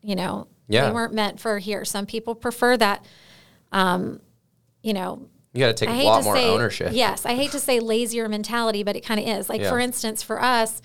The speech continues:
Speaker 1: when a client cancels or, um, needs to reschedule, if the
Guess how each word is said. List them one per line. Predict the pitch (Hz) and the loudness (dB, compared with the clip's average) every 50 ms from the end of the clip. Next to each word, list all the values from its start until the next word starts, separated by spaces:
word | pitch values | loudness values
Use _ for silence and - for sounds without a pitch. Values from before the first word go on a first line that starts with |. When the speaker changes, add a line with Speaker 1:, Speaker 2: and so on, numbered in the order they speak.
| - - - - - - _ _ _ | -20 -20 -20 -20 -20 -20 _ _ _
Speaker 1:
when | 226 196 226 214 214 214 220 | -6 -2 0 0 0 0 -2
a | - 214 | -4 -6
client | - - - 233 240 233 220 226 | -6 -4 -2 -2 -2 -2 -4 -6
cancels | - - 233 214 226 233 233 - 214 196 196 196 - - - _ _ | -6 -8 -4 -4 -4 -4 -6 -6 -6 -4 -4 -4 -6 -8 -10 _ _
or, | - 208 202 196 196 196 196 196 196 196 190 - _ - | -2 0 0 0 0 0 -2 -2 -4 -4 -6 -8 _ -4
um, | 208 202 202 202 202 | -2 -2 0 2 2
needs | 208 220 220 220 - | 0 0 -2 -4 -6
to | - 214 | -6 -4
reschedule, | 208 214 214 - - - 226 233 226 - - - - - - - - - - _ _ _ _ _ _ _ _ _ _ _ _ _ _ _ _ _ | -2 -2 -2 -4 -4 -4 -4 -4 -4 -4 -6 -6 -6 -8 -10 -16 -20 -20 -20 _ _ _ _ _ _ _ _ _ _ _ _ _ _ _ _ _
if | 202 214 214 214 - | 0 0 0 0 -4
the | - 220 | -6 -6